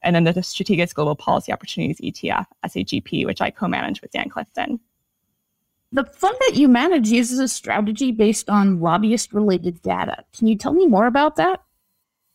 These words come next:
Speaker 1: Yeah, so we believe that companies, you know, generally understand their policy risks and opportunities faster than investors do, and that while public policy changes are a growing part of company earnings, those earnings effects aren't necessarily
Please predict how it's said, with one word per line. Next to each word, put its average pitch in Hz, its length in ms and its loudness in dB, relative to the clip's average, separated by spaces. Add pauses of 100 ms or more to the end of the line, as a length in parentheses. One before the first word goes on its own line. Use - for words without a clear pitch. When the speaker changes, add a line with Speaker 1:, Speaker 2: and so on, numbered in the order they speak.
(420)
Speaker 1:
Yeah, 392 140 4
so 320 320 4
we 277 260 2
believe 247 440 2
that 175 340 2
companies, 190 760 0
you 208 80 2
know, 165 100 0 (120)
generally 330 320 4
understand 202 520 2
their 180 140 2
policy 175 460 0
risks 170 320 -2
and 185 80 2
opportunities 170 800 -2
faster 208 340 -2
than 185 140 2
investors 185 560 0
do, 294 300 -2 (180)
and 185 180 2
that 175 220 2
while 170 180 2
public 196 320 0
policy 175 400 0
changes 170 680 -2
are 160 500 2
a 175 80 0
growing 254 300 2
part 247 160 2
of 208 100 -4
company 196 320 0
earnings, 185 420 0 (320)
those 226 140 4
earnings 277 260 0
effects 311 360 0
aren't 233 160 0
necessarily 226 680 2